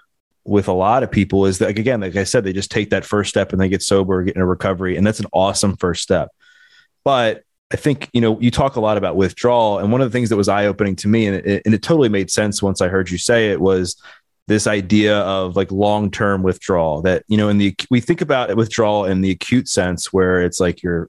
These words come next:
you know, for me, it was, like, vomiting, shaking, sleepless nights, massive anxiety, depression, and go on and on with all the symptoms.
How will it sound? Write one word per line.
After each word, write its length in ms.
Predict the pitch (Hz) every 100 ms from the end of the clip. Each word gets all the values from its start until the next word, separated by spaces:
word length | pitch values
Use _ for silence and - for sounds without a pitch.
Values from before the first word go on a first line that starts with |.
| -
you 80 | 101
know, 140 | 85
for 120 | 90
me, 200 | 90 104
it 60 | 80
was, 120 | 78
like, 140 | 76
vomiting, 720 | 82 92 90 92 90 90 87 - _ _
shaking, 800 | - - 101 90 - 98 92 90
sleepless 540 | - 113 101 104 95 98
nights, 480 | 92 92 90 - - - _ _
massive 520 | 98 101 104 - 107
anxiety, 540 | 101 95 101 95 98 95
depression, 540 | 92 113 104 - 101
and 120 | 101
go 100 | 95
on 140 | 92 95
and 100 | 92
on 120 | 92
with 140 | 85
all 120 | 92
the 100 | 82
symptoms. 640 | 80 107 104 95 90 -